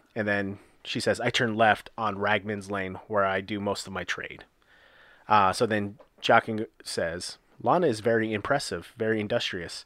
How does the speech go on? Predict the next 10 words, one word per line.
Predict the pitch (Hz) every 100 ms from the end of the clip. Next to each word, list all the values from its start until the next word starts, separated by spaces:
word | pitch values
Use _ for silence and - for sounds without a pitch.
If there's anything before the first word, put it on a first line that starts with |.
| - - - -
She | -
will | 123 113
make | 120 123
a | 107
fine | - 123 135
servant | - 123 98 95
of | 87
the |
many-faced | 95 101 101 101 95 -
gods." | 101 80 - -